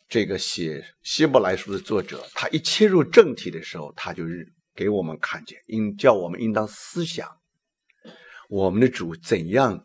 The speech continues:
是使徒，也怎样是大祭司，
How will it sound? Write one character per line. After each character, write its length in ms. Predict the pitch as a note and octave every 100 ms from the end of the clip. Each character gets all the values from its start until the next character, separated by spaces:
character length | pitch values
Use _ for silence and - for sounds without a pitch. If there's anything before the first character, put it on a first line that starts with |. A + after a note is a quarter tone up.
| _ _
是 220 | - F#2
使 240 | - -
徒， 360 | - - C#2+ - _ _ _
也 140 | F2
怎 260 | D#2+ D#2 C2+
样 180 | E2 C2+
是 140 | - - -
大 220 | - -
祭 140 | - -
司， 220 | - -